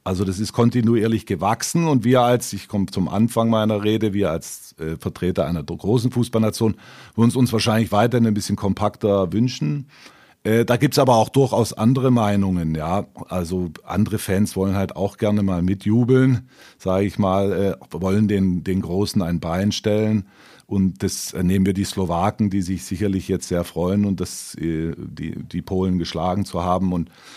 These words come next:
also das hat alles sein Für und Wider. Und natürlich ist da auch ein bisschen der Kommerz, spielt da auch einen Aspekt. Ja, je mehr Mannschaften, desto mehr Trubel, desto mehr Heiterkeit,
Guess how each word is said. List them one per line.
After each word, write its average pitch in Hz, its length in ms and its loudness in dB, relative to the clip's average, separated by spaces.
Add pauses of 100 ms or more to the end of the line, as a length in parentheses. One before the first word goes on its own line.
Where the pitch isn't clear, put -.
(240)
also 151 180 4
das 147 160 4
hat 147 140 2
alles 131 260 2
sein 123 220 4
Für 131 200 2
und 120 140 2
Wider. 165 300 4
Und 175 100 4
natürlich 139 460 4
ist 131 180 0
da 127 120 6
auch 120 200 4
ein 127 60 2
bisschen 113 200 -2
der 110 120 2
Kommerz, 110 580 0
spielt 143 280 0
da 135 80 6
auch 127 160 4
einen 139 200 2
Aspekt. 127 500 0
Ja, 104 200 2
je 113 160 2
mehr 104 180 0
Mannschaften, 113 600 2
desto 107 240 -2
mehr 104 180 2
Trubel, 123 380 0
desto 107 260 -2
mehr 98 160 0
Heiterkeit, 101 540 -2